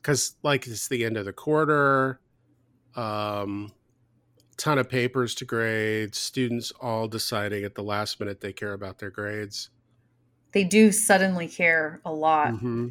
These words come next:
Speaker 2: right,
Speaker 1: It's
Speaker 2: right
Speaker 1: like
Speaker 2: to the
Speaker 1: you've
Speaker 2: last week. "Is there anything I can do to get an A?" "Well, you've not turned
Speaker 1: <laughs>
Speaker 2: anything
Speaker 1: So
Speaker 2: in since January,
Speaker 1: Well,
Speaker 2: so no."
Speaker 1: <laughs> yes. So what you need to do to get an A is you need to come to lectures, you need to do the readings, you need to write the papers.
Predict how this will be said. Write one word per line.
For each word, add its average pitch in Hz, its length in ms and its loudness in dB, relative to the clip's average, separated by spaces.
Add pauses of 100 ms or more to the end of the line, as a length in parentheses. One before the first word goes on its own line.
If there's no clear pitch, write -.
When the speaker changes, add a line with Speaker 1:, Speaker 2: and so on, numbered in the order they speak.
(160)
Speaker 2:
right, 160 220 0
Speaker 1:
It's 180 160 -8
Speaker 2:
right 170 180 4
Speaker 1:
like - 80 -14
Speaker 2:
to - 80 -2
the 180 80 4
Speaker 1:
you've 123 120 0
Speaker 2:
last 160 480 2
week. 170 340 -12 (340)
"Is - 80 -6
there 240 140 4
anything 247 400 6
I 226 80 4
can 226 160 4
do 214 180 4
to 208 60 0
get 196 180 0
an 190 120 -2
A?" 185 360 -2
"Well, 196 180 -2
you've 208 200 -2
not 202 180 -4
turned 202 220 -4
Speaker 1:
<laughs> - 0 -
Speaker 2:
anything 190 380 0
Speaker 1:
So 156 40 4 (100)
Speaker 2:
in 185 320 0 (420)
since - 440 -4
January, 175 640 0
Speaker 1:
Well, 123 240 2
Speaker 2:
so 165 220 -8
no." 170 460 -4
Speaker 1:
<laughs> - 40 -6
yes. 131 220 -4 (360)
So - 220 2
what 131 260 4
you 180 80 0
need 175 140 4
to 170 100 2
do 147 140 2
to 135 100 2
get 120 160 0
an 110 120 -2
A 110 140 0
is 104 140 -4
you 117 80 -2
need 107 120 -2
to 104 80 -6
come 113 260 -6
to 135 80 -2
lectures, 110 720 -6
you 113 100 -4
need 107 180 -4
to 101 60 -14
do 104 220 -6
the 117 140 -2
readings, 101 520 -6
you 107 60 -10
need 101 140 -8
to 101 80 -8
write 98 260 -6
the - 80 -10
papers. 98 680 -12